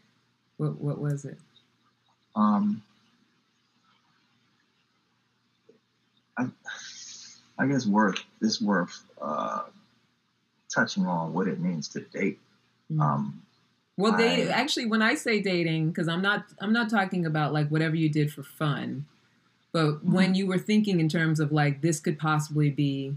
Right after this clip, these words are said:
Speaker 1: anybody that you went out with that could possibly potentially be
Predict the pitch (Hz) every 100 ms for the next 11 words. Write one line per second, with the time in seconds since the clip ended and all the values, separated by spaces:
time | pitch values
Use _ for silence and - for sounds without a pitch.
0 | - 240 294 269 220 190 185 175 165 170
1 | 165 160 147 143 - 156 165 156 - 175
2 | 175 165 156 151 151 151 156 151 151 143
3 | 135 139 135 135